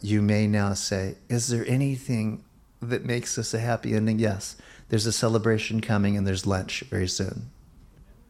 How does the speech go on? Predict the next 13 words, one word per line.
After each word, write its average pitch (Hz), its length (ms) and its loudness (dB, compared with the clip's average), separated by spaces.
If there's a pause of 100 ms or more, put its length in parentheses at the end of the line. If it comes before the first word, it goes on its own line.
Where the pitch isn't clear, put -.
(1400)
The 120 140 6
Lord 123 340 8
is 131 600 4 (180)
going 117 360 4
to 107 340 0
deal 113 500 4
with 101 320 0
you 107 380 -6 (960)
as 104 260 2
one 104 260 4
who 104 160 0
loves 101 540 0
you - 220 -6